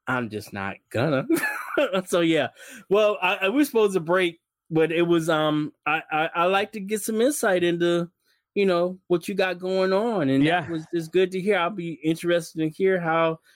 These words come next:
Speaker 1: the Urban Plate works out.
Speaker 2: Yeah, we'll,
Speaker 1: And,
Speaker 2: we'll, we'll,
Speaker 1: and
Speaker 2: we'll have to talk about our spreads a little bit on, uh, on Thursday.
Speaker 1: Oh, yeah.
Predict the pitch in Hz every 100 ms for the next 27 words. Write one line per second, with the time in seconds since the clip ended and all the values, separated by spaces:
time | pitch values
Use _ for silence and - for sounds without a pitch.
0 | _ - 294 165 170 156 180 185 143 170
1 | 180 - 196 226 - - 101 98 - 170
2 | 175 151 151 170 180 - _ - 185 175
3 | 151 160 139 123 113 104 - - 110 101
4 | 92 90 90 85 85 80 78 78 78 -
5 | 85 - 78 - - 185 131 101